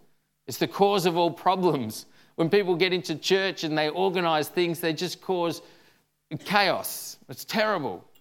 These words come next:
Steer clear of religion. It will, it will lead you to evil, not from evil. And I think, as I think about that, I think, why is that? Why is it that when people look at the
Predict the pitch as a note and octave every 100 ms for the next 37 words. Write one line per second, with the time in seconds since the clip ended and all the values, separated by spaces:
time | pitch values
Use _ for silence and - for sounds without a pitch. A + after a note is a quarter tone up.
0 | _ _ _ _ - - - A3+ - A3
1 | B3 A#3 G3 D3+ - D#3+ E3+ A3 F3+ -
2 | C#3 G2 - - _ _ _ E3 F3+ F3+
3 | E3+ - - F3+ F3+ E3+ D3 G3 A3 E3
4 | E3 - A3+ A3 D#3+ D#3+ C3+ C#3 D3+ D#3+
5 | - - _ _ _ _ _ - D#3+ D#3+
6 | C#3 A2+ G2+ - - _ _ _ _ _
7 | _ _ _ _ _ _ - D#3 E3+ G3
8 | G#3+ E3 - D#3+ D#3+ - G#3+ G#3 D3 C#3+
9 | C3 C3+ C3 C3 D#3 D3+ - _ _ _
10 | _ _ _ _ - D#3 D3 C#3 A3 C4
11 | A#3+ A3+ - B2+ G#2 - _ _ _ _
12 | _ _ _ _ - D3+ G#3+ A#3 G#3 F3
13 | D3+ D3 D3 C#3 E3+ F3 D#3+ D3+ F3+ F3+
14 | D3+ C3